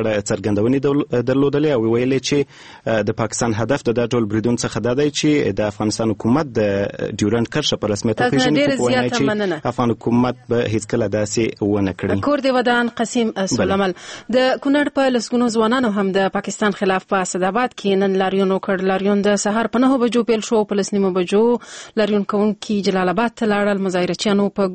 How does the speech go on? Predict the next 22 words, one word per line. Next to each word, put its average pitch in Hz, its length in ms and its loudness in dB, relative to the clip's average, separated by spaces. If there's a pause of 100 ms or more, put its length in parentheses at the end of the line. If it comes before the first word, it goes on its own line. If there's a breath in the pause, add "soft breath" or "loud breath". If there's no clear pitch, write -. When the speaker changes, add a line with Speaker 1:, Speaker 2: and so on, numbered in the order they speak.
Speaker 2:
ګوشتي 196 260 0
کې 202 220 0
د - 100 4
وژل 185 120 0
شوي 196 360 0
افغان 185 400 0
سرتیري 202 460 0
محمد 180 400 0 (100)
قاسم 208 360 0
عکسونه 233 420 0
لاس 214 180 -4
کې 220 160 -6
نیولي 214 300 2
وو. 254 60 2 (500 loud breath)
د 240 120 2
پاکستان 220 440 -2
د 202 120 -4
پوځ 208 300 2
او 190 120 2
استخباراتي - 540 -2
شبکې 202 640 0
پر 190 120 0